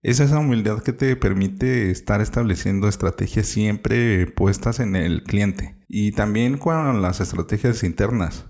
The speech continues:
siempre pensando en los colaboradores y teniendo muy claro hacia dónde va la empresa y qué es lo mejor para ella. Como te comentaba, te dejo la referencia de los otros cuatro tipos de liderazgos para que también los conozcas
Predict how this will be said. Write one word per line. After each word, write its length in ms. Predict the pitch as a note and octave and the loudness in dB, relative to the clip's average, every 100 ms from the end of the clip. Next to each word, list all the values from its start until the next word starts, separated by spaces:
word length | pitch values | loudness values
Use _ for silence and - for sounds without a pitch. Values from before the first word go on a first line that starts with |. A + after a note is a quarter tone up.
| - | -20
siempre 460 | - - B2 B2 C3 | -6 0 0 2 2
pensando 520 | B2+ G#2+ A2 G#2+ A2 | 2 0 0 0 0
en 220 | A2 F#2+ | 2 0
los 220 | F2+ F2+ - | 0 -2 -2
colaboradores 960 | F2+ F2+ F2+ F2 F2+ A#2+ G#2 - - | 0 2 2 2 2 2 0 -4 -8
y 120 | - G#2+ | -4 0
teniendo 420 | G#2+ G#2+ A#2 C3+ | 2 4 4 4
muy 160 | C3 | 2
claro 580 | B2+ B2+ A#2+ A#2 A#2+ - | 2 2 4 2 0 -2
hacia 380 | - F2+ - G2 | -2 -2 0 0
dónde 460 | F#2 G#2+ G#2 G#2+ A2+ | 0 2 2 2 0
va 200 | G2+ G2 | 2 0
la 280 | G2+ G2 F#2 | 0 0 -2
empresa 640 | F2 - A#2+ F2+ - - _ | 0 -2 0 -4 -6 -18 _
y 220 | - F#2+ | -8 -6
qué 200 | - G#2+ | 0 2
es 120 | G#2+ A#2+ | 4 2
lo 80 | |
mejor 360 | A#2+ G2 G#2+ - | 0 2 0 2
para 280 | G2 F#2+ F#2+ | 2 2 0
ella. 340 | G2+ F#2 - _ _ _ | -2 -6 -10 _ _ _
Como 240 | - B2 B2 | -4 0 2
te 120 | C3 | 0
comentaba, 500 | C3 B2+ B2+ C#3+ D#3 | 0 0 0 0 0
te 80 | E3+ | 0
dejo 220 | D3+ D3+ | 0 2
la 100 | D3 | 2
referencia 480 | C#3 - G2+ F#2+ B2+ | 2 2 2 2 2
de 140 | A#2+ | 2
los 180 | F#2+ F2+ | 2 2
otros 560 | F#2+ A2+ A#2 A2 F2+ - | 0 2 4 4 2 2
cuatro 380 | G2 G2 G#2+ | 0 2 0
tipos 320 | G#2 G2 A2 G#2 | 0 0 2 4
de 80 | |
liderazgos 840 | F#2+ G2 F#2+ A2 C#3+ G#2 F#2+ - _ _ _ | 4 4 2 0 0 0 -2 -8 _ _ _
para 240 | G2 F2+ | -4 -2
que 100 | - | -2
también 320 | F#2 F#2+ G2 | 0 0 2
los 120 | G2+ F#2+ | 0 -2
conozcas 520 | G#2 G2 - G2 | -2 -2 -2 -4